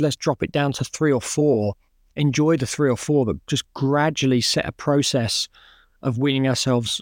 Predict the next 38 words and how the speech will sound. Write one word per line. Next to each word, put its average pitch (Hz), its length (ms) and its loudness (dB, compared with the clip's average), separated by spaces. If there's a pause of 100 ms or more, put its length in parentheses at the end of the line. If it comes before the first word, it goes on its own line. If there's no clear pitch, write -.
off 135 220 -2
of 110 60 0
it. 76 140 0
You're 135 140 2
not 147 220 -2
gonna 170 140 0
come 165 220 -2
off 151 140 0
of 156 60 0
these 147 180 2
snacks - 300 -4
tomorrow. 139 440 2 (160)
It's - 160 -6 (140)
probably 143 240 0
been 135 220 0
six, - 420 -2
eight, 143 240 0 (400)
nine 143 320 2
weeks 147 260 2
in 147 80 2
the 139 60 2
making. 120 380 0
It's 127 120 -2
not 147 140 0
gonna 160 120 -2
happen 151 300 -2
in 143 80 2
a 143 60 2
day. 120 180 0
It's 110 100 -4
not 123 60 -2
gonna 139 100 -2
happen 139 200 -2
in 143 60 2
a 143 40 2
week. 120 380 0 (480)
Let's 139 120 -2 (120)
gradually 131 1080 2